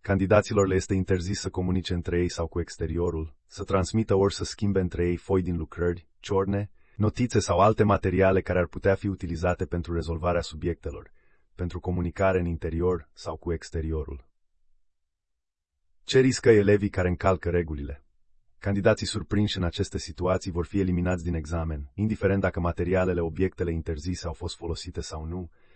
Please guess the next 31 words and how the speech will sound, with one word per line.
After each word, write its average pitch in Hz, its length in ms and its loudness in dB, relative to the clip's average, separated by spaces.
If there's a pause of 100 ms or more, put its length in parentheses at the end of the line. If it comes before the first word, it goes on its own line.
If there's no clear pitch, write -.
(220)
indiferent 101 500 0
dacă 95 160 0
au 87 60 2
fost - 240 -4
introduse 92 500 -4
de 87 100 -2
aceștia - 500 -4
ori 98 200 0
de 92 80 2
alți 92 240 0
candidați, 80 640 -8 (100)
de 92 140 -4
cadre 107 320 6
didactice 95 580 0
din 87 140 -2
comisie 85 500 -4
sau 80 200 -6
de 87 100 0
alte 90 220 0
persoane, 80 680 -6
și - 180 -6
indiferent 101 460 2
dacă 90 200 -2
ei 92 260 2
au 82 120 0
primit, 85 600 -6
ori 98 200 0
au 90 100 0
transmis 85 600 -8
materialele 80 840 -6
interzise. 76 680 -10